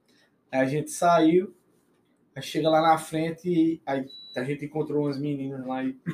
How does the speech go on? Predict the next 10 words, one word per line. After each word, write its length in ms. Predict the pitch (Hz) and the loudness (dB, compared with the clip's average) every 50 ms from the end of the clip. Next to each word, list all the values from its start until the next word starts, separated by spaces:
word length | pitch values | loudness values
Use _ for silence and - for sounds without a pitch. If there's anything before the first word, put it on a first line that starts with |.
| - - - - _ | -10 -12 -20 -20 _
"Vocês 220 | - - 208 214 196 | -6 0 2 2 4
vão 180 | 202 208 208 | 4 2 4
beber?" 320 | 202 208 202 208 220 220 214 | 4 4 6 8 8 8 8
Eu 60 | 196 | 6
disse, 160 | 175 - - - | 4 0 -4 -4
"Não, 120 | 208 214 | -4 -4
eu 60 | 208 | -2
quero 220 | - 208 208 202 180 | 0 0 0 0 -2
não." 340 | 165 151 156 156 156 151 - _ _ - - _ _ _ _ - | -4 -4 -4 -6 -6 -8 -12 _ _ -20 -20 _ _ _ _ 4
Eu 280 | 180 180 180 175 - | 6 6 6 4 0